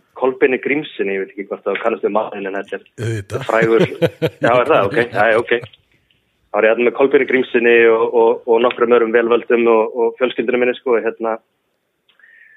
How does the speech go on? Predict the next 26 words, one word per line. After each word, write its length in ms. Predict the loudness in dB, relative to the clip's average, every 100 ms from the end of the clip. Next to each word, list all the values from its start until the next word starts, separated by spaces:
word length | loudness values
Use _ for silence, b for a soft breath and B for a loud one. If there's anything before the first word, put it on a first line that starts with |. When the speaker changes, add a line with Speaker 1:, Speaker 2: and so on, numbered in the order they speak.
| b _ _ -8
Speaker 1:
Og, 240 | -4 0
eh, 320 | 2 2 0 -8 _ _ _
þá, 160 | -2 -2 -2 -6 B B B B
þá, 140 | -10 -6 -4 -2
eh, 280 | -2 -2 -6 _ _ _ _ _
stígur 400 | -8 -2 2 2
einn 80 | 0 -2
frá 180 | -2
og, 560 | 0 0 2 2 0 -2
og 240 | -4 -2
lætur 440 | -4 -4 -4 -4 -2
mig 100 | 0
bara 160 | -2 -2
hafa, 480 | -4 -4 -6 -6 -4 -6 -10 _ _ _ _ -8
lætur 160 | -4
mig 100 | -2
hafa 180 | -2 0
flugustöng 520 | 0 0 -2 -6 -12
og 160 | -12 -4
segir, 280 | 0 2 0
Er 120 | -2
ekki 80 | -4
bara 160 | -4
kominn 240 | -2 -4 -2
tíma 240 | -4 -4
á 140 | -6